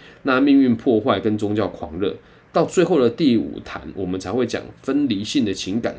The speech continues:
跟连结性的情感是什么，可以让我们对于情感跟情绪还有人格特质有更多全面性的认知。那如果大家有兴趣的话呢，也可以继续跟着我们阅读这个阿德勒谈人性的这一本书哦。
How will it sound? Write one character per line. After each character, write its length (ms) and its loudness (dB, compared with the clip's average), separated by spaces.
跟 220 -2
连 320 0
结 200 0
性 180 -2
的 80 -4
情 200 -8
感 160 -10
是 120 -8
什 120 -10
么， 60 -14
可 100 -4
以 40 2
让 180 2
我 60 -2
们 180 -6
对 120 2
于 120 2
情 300 -2
感 220 -2
跟 160 -2
情 200 -6
绪 220 0
还 100 0
有 100 4
人 240 0
格 140 2
特 200 0
质 180 -4
有 80 -6
更 180 0
多 100 0
全 240 -6
面 160 4
性 160 -2
的 60 -4
认 180 -4
知。 260 -8
那 100 4
如 80 8
果 80 8
大 100 6
家 120 4
有 40 4
兴 160 0
趣 80 -2
的 140 4
话 180 2
呢， 100 2
也 140 0
可 100 0
以 80 4
继 140 0
续 120 0
跟 180 4
着 60 6
我 60 0
们 120 -4
阅 100 0
读 260 -4
这 140 -4
个 260 -2
阿 120 -2
德 80 -4
勒 100 -2
谈 220 -6
人 100 -4
性 160 -2
的 60 -2
这 120 -2
一 60 4
本 180 -6
书 240 -6
哦。 160 -4